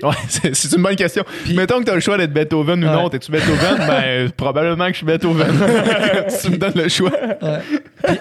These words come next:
Speaker 2: après ça, il compose, là, tout de suite, il se met à, à la tâche la plus importante de, de, de, de sa vie, là, tu sais, qui, qui est composée. Puis je pense qu'il était mieux de mettre ça, euh,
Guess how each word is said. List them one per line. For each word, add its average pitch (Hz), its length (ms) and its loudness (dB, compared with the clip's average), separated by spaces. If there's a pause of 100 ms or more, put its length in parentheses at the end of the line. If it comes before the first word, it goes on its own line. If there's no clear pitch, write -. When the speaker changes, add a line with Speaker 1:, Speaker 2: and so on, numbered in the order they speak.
Speaker 2:
après 180 380 0
ça, 220 460 0 (260)
il 170 80 -6
compose, 175 600 0
là, 196 80 0
tout 196 140 -2
de - 40 -12
suite, 208 220 -2
il - 20 -6
se - 80 -2
met 190 60 4
à, 165 80 2
à 143 320 -2
la 135 80 0
tâche 170 240 2
la 139 80 0
plus 143 180 -4
importante 160 560 -2 (800)
de, 135 320 0
de, 117 220 -2
de, 113 120 -4
de 123 200 -2
sa 113 180 -4
vie, 127 240 -10
là, 185 80 -14
tu - 120 -12
sais, 147 40 -4
qui, 135 200 -4
qui - 100 -6
est 131 40 -2
composée. 127 380 0
Puis - 120 -4
je - 40 -12
pense 175 220 2
qu'il - 80 -2
était 143 180 0
mieux 143 300 2
de 156 140 2
mettre 135 200 0
ça, - 160 0
euh, 165 100 2